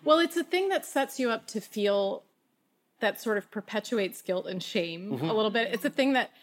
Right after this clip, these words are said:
Speaker 1: sets you up to feel like if you're not getting there, you haven't worked hard enough.
Speaker 2: Totally.
Speaker 1: Or you're not smart enough, or you're just not good enough. And it's like, that is one of the lovely things about yoga and how it physically has evolved is that, I mean, it's such a beautiful thing that Iyengar did was to be like,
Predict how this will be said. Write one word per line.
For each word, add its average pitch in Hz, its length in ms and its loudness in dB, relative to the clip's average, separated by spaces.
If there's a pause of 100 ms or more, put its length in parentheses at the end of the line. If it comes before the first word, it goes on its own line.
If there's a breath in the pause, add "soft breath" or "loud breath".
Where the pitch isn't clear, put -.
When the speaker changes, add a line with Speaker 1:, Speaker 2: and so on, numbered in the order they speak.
(180 soft breath)
Speaker 1:
sets 240 320 0
you 220 100 4
up 202 140 -2
to 214 80 -4
feel 190 280 2
like 180 240 0
if - 160 -10
you're 180 80 -2
not 269 260 0
getting 170 220 2
there, 165 160 -2
you 165 80 -4
haven't 185 220 0
worked 214 220 2
hard 202 180 4
enough. 175 280 -2 (120)
Speaker 2:
Totally. 90 300 8
Speaker 1:
Or 208 40 6
you're 214 80 6
not 208 160 4
smart 214 240 4
enough, 175 320 0 (180)
or 185 40 -6
you're 175 100 0
just 202 200 -2
not 175 200 -2
good 180 140 2
enough. - 400 -10 (180)
And 208 160 0
it's 196 200 -4
like, 196 320 0 (760)
that 269 160 2
is 277 140 2
one 285 120 0
of 262 60 0
the 254 80 2
lovely 196 360 4
things 180 240 -4
about 175 220 -2
yoga 196 240 -2
and 185 440 -2
how 180 240 -2
it 180 140 -6 (540)
physically 202 400 0
has 175 240 -2
evolved 170 460 -4 (520)
is 185 160 0
that, 185 280 2 (480)
I 208 40 -2
mean, 202 180 2
it's - 80 -8
such 214 200 0
a 196 40 2
beautiful 185 380 0
thing 190 220 -4
that - 160 -6
Iyengar 165 420 -2
did 196 320 0
was 180 160 -8
to 170 80 -14
be 170 140 -2
like, 170 160 -2